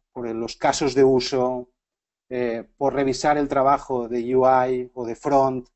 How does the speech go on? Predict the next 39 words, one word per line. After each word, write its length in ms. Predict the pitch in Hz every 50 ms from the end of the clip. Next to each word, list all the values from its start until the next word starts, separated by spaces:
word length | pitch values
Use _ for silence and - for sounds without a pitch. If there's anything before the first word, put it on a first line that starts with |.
| _ _ _ _ _ _ _ _
por 160 | _ 135 127 135
la 160 | 139 - -
pereza 440 | 147 139 151 156 151 - - 156 143
de 360 | 139 143 147 151 156 - _ _ _ _ _ _
evaluar 540 | - 135 135 139 139 139 139 151 156 156 -
cuál 140 | 175 165 160
ha 40 |
sido 200 | - - 160 160
el 80 | 147 139
impacto 680 | 127 123 123 - - 147 143 - _ - 123 113 - -
a 40 | 123
nivel 260 | 123 120 127 135 135
de 120 | 139 135
todos 200 | 135 - 135 135
los 140 | 135 135 131
principales 580 | - - 139 127 123 - - 131 131 135 131 135
indicadores 640 | 135 131 127 123 - 123 127 135 135 139 143 139 123
de 100 | 135 131
mi 100 | 131 123
trabajo 420 | 123 123 127 139 135 - - 127
una 180 | 127 127 123 123
vez 120 | 123 -
se 80 | - 131
ha 40 |
relanzado 440 | 120 123 123 120 117 - - 127 123
un 160 | 120 120 120
site 320 | 120 - 131 123 117 113 - _ _ _
o 80 | 117 117
una 180 | 117 120 120
aplicación, 560 | 110 113 117 113 113 110 - - 120 104 - -
¿no? 140 | - - _ _ _ _ _ _ _ _ _ _ _ _ _ _ -
Y 80 | 143
la 140 | 139 135 131
última, 540 | 151 160 160 139 135 127 113 117 110 104 - _
la 160 | 131 131 127
de 60 | 123
la 100 | 123 123
avaricia, 580 | 123 123 120 139 156 147 - - 127 110 107 107
¿no? 220 | 107 135 170 -